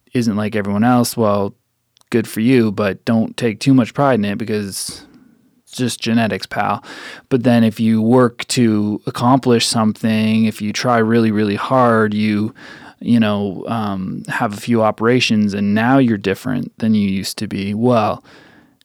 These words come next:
congratulations, take pride in the new you. The other, the other thing that bothers me, and I, I need to remember this, which is a good thing I'm doing this voice memo, is when someone says,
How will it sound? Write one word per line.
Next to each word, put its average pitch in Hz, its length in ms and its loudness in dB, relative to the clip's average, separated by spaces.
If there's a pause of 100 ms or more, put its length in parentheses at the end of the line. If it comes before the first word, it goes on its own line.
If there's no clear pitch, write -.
(280)
congratulations, 117 1120 2
take 117 300 -2
pride 120 420 2
in 104 440 0
the 113 100 0
new 107 240 2
you. 104 480 0 (2000)
The 131 140 2
other, 143 200 2 (420)
the 127 80 2
other 151 180 6
thing 131 140 6
that 110 80 4
bothers 104 260 -2
me, 104 140 0
and 104 260 -2
I, 101 220 -2
I 104 80 -4
need 120 240 4
to 104 80 -4
remember 98 280 -2
this, - 380 -8
which - 180 -10
is - 200 -14
a - 160 -12
good 110 120 -6
thing 107 140 0
I'm 107 80 -4
doing 101 220 -4
this - 140 -6
voice 113 260 0
memo, 90 400 -6 (880)
is 113 760 2 (480)
when 120 480 4
someone 127 400 4
says, 107 500 -2